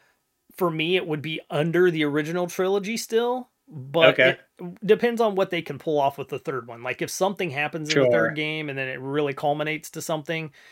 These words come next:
Speaker 1: you know, and all connects all the pieces, I could see that being a thing. So I kind of agree with them halfway,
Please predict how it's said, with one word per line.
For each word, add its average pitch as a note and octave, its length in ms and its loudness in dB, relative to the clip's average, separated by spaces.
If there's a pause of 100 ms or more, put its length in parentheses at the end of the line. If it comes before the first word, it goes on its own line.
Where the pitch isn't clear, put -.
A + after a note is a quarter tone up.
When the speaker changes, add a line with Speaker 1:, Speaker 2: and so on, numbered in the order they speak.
(540)
Speaker 1:
you D#3 220 4
know, C3 260 2
and D3+ 120 -4
all C3+ 120 4
connects C#3 360 -2
all C#3+ 160 0
the B2+ 60 -6
pieces, C#3+ 540 -8 (160)
I C4 100 8
could - 180 2
see C#3+ 180 -4
that B2 260 2
being C3+ 200 -2
a B2 60 -6
thing. A#2+ 360 -4
So D#3 220 -2
I F#3 240 0
kind G#3 500 -2
of G#3+ 160 0
agree D3+ 360 -2
with E3 180 -2
them E3 140 -6
halfway, D3 600 -2